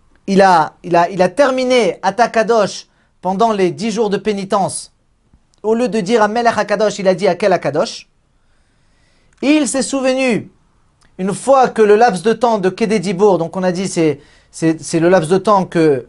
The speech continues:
l'élève dit à son maître, Shalom Alecha Rabbi, bonjour à toi, mon maître. Et donc, une fois qu'il s'est souvenu, une fois que ce laps de temps est passé, donc il n'y a plus moyen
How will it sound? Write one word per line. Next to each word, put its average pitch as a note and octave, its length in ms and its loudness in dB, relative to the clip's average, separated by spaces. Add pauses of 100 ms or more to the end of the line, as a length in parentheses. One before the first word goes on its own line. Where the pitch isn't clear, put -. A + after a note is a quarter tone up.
(120)
l'élève F#3 340 2
dit E3+ 120 0
à F3+ 60 2
son F#3 140 -6
maître, F3+ 340 -2
Shalom F#3+ 320 0
Alecha E3+ 320 0
Rabbi, D#3 340 -4 (540)
bonjour F#3+ 300 0
à F3 60 2
toi, F3+ 400 0 (560)
mon D3 160 -10
maître. B3 480 -4 (2500)
Et G3+ 100 4
donc, C4 420 2 (120)
une G#3+ 100 -4
fois C#4 240 0
qu'il G#3 140 -2
s'est G#3+ 200 0
souvenu, G#3 680 -2 (480)
une E3+ 100 -8
fois G#3 140 0
que - 80 -6
ce G3 100 -4
laps F3 240 2
de F#3+ 80 -4
temps F#3 140 -2
est F#3 60 -2
passé, E3+ 480 -2 (240)
donc D3+ 140 -10
il G3 40 4
n'y - 20 4
a F#3 40 2
plus D#4 300 2
moyen B3+ 640 4